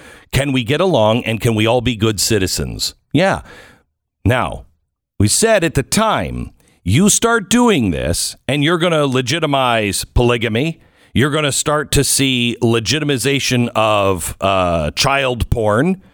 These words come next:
and pedophilia. Well, we're already there. We're already there. So the idea of the radicals pushing and pushing and pushing to where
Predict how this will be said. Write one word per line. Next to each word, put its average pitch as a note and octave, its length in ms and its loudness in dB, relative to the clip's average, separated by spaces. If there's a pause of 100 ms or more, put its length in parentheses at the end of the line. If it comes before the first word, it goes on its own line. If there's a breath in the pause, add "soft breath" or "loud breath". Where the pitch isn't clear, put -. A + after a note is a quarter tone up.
(520 soft breath)
and G#2 240 -4
pedophilia. C3 760 0 (180 soft breath)
Well, G3+ 140 4
we're G3+ 260 4
already G#3+ 640 2
there. F2 480 -4 (420)
We're A3 200 4
already A3 760 4
there. C3+ 520 -2 (1040)
So E3+ 500 2 (640)
the C3 400 0
idea E3 520 0
of G2+ 600 0
the F#2 200 -2
radicals C3+ 760 0
pushing A2 680 0
and D2+ 160 -4
pushing A2+ 440 0
and D#2 160 -6
pushing B2 440 -2 (420 soft breath)
to G3 100 2
where F#3+ 420 2